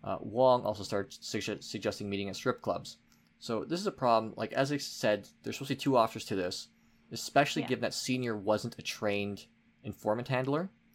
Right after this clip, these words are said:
Speaker 1: So he
Speaker 2: Mm-hmm.
Speaker 1: w-, and U C one said he was, which he probably is because he's an undercover officer. He's probably had this training. But
Speaker 2: Right.
Speaker 1: so he was basically supposed to be Senior's handler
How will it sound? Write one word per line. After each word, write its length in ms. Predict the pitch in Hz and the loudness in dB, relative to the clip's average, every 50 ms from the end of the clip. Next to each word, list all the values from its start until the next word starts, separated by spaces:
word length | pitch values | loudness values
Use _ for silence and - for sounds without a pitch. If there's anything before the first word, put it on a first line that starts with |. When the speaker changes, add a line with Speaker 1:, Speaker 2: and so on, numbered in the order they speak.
| _ _ _ _ - _ | _ _ _ _ -18 _
Speaker 1:
So 200 | - - 110 101 | -4 -2 0 0
he 120 | 98 117 | 0 0
Speaker 2:
Mm-hmm. 40 | 113 | -2
Speaker 1:
w-, 180 | 110 107 101 - - - | -2 -2 -6 -8 -8 -4
and 360 | 110 104 101 101 98 98 - _ | -2 0 0 0 0 -2 -8 _
U 160 | 139 139 151 | 4 4 4
C 120 | - 165 147 | 6 6 6
one 340 | 139 123 113 107 101 98 | 8 6 6 6 2 -4
said 240 | - - - 131 113 | -6 0 2 2 2
he 100 | 110 113 | 2 0
was, 440 | 101 98 101 95 78 73 95 - - | 2 4 4 4 4 4 0 -6 -10
which 140 | 98 92 - | -10 -12 -12
he 40 | - | -10
probably 300 | - - 104 90 87 90 | -2 -2 -2 0 0 -2
is 200 | 87 85 - - | -4 -4 -6 -8
because 400 | - 92 - 90 87 - - _ _ - | -10 -8 -8 -8 -8 -8 -14 _ _ -14
he's 120 | 101 95 | -12 -8
an 60 | 101 101 | -6 -8
undercover 320 | 95 95 - 101 95 90 | -6 -4 -4 -4 0 0
officer. 240 | 90 90 - - 101 | 0 -2 -2 -4 -6
He's 120 | 98 92 _ _ _ _ _ | -6 -6 _ _ _ _ _
probably 200 | - 98 95 95 | -4 -2 -2 -2
had 100 | 98 92 | -4 -6
this 100 | - - | -8 -6
training. 340 | - 104 92 90 92 104 - _ _ _ _ _ _ _ _ _ _ _ | -4 -4 -4 -2 -4 -8 -10 _ _ _ _ _ _ _ _ _ _ _
But 220 | - 104 - - - _ | -2 -2 -2 -2 -8 _
Speaker 2:
Right. 220 | - 214 190 - - | -6 -6 -6 -6 -4
Speaker 1:
so 240 | - 117 104 - - _ _ | -2 -2 -2 -2 -4 _ _
he 280 | - - - 175 190 | -16 -6 -2 2 4
was 260 | 185 170 147 139 - - - - _ _ | 4 4 4 2 -2 -8 -12 -16 _ _
basically 320 | - 139 147 - - 139 | 4 4 4 4 -2 -8
supposed 300 | - - - - 113 - | -8 -8 -4 -4 -4 -4
to 60 | - | -4
be 80 | - 104 | -8 -6
Senior's 540 | - - - - 151 156 151 143 123 104 - | -6 -6 0 2 2 2 2 0 -2 -2 -2
handler 520 | - 101 95 92 92 92 90 90 95 - | -2 -2 -2 -2 -2 -4 -4 -4 -6 -8